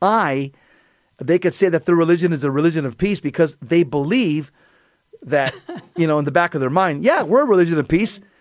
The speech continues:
When you kill your enemy, now you have peace." So essentially, they believe in peace through jihad. And, uh, they als-, also believe that once you kill an infidel, that's you and I, a non-Muslim, then you will have peace.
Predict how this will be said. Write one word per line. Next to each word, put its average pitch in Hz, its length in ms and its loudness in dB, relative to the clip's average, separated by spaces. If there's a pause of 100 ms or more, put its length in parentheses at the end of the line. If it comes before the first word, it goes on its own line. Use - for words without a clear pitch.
(200)
When 165 160 0
you 151 80 0
kill 214 220 2
your 175 160 2
enemy, 170 400 0
now 165 160 0
you 180 160 0
have 156 260 0
peace." 214 380 -4 (420)
So 202 180 2
essentially, 233 540 0
they 202 160 4
believe 202 260 0
in 156 100 0
peace 190 260 -2
through 147 160 -8
jihad. 131 500 -2 (640)
And, 151 280 -2
uh, 147 280 2 (100)
they 170 220 0
als-, 170 320 -2
also 175 300 2
believe 165 260 2
that 147 120 0
once 170 240 -2
you 165 80 -8
kill 165 220 2
an 151 100 0
infidel, 143 440 0
that's 135 200 -4
you 160 140 0
and 135 100 2
I, 147 300 -2 (220)
a 123 60 -10
non-Muslim, 135 680 -2 (360)
then 175 300 0
you 175 120 2
will 156 80 0
have 147 260 -2
peace. 196 400 -4